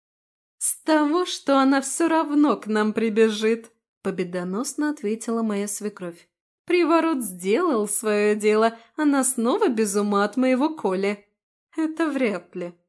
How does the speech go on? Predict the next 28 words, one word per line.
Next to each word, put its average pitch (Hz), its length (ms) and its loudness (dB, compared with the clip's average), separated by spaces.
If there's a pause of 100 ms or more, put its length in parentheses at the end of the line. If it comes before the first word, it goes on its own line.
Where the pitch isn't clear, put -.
(160)
парировала 180 560 -6
леди 190 260 -4
Круазимордио, 190 880 -4 (520)
«так 269 220 -2
как 247 220 -4
явно 320 500 0
вижу 311 300 0
следы 269 440 -2
влечения 269 720 0
к 269 140 -10
Артурио». 180 800 -6 (720)
А 220 120 -2
вот 240 200 -2
дальше 262 360 -2
мне 269 200 -2
совсем 277 520 -6
не 175 120 -8
понравилось, 180 680 -6 (200)
что - 280 -4
обе 196 220 0
дамы, 180 440 -6
остановившись, 269 840 -4 (160)
синхронно 320 680 0
повернули 269 580 0
головы 254 460 -2
в 254 60 -6
мою 214 300 -2
сторону 262 600 -2